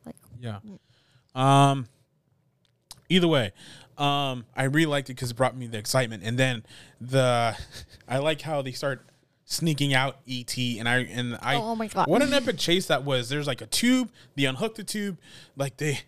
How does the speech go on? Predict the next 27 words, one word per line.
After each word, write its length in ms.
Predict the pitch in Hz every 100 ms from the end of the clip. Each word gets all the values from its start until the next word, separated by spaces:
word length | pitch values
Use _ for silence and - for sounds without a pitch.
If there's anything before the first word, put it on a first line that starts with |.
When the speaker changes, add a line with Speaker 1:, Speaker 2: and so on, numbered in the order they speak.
| -
Speaker 2:
<laughs> 220 | - - 131
the 60 |
scientists 440 | - 170 165 160 143
are 60 |
trying 200 | 139 160
to 40 | 131
climb 280 | 175 185
through 100 | 180 170
the 80 | 160
tube. 280 | 143 175 156 - - 202 202
Speaker 1:
Yeah. 60 | 107
Speaker 2:
They, 160 | 131 117 -
they 140 | 123 123
fall 260 | - 143
through. 300 | 139 131 127 113
It 20 |
was 180 | 139 123
fun. 340 | - 139 139 135
It 60 |
was 160 | 117 110
funny. 340 | - 131 123 - -
Speaker 1:
It 80 | 240
was 140 | 220
so 260 | - 214 208
Speaker 2:
And 100 | -
Speaker 1:
good. 100 | 202
Speaker 2:
then 300 | 143 139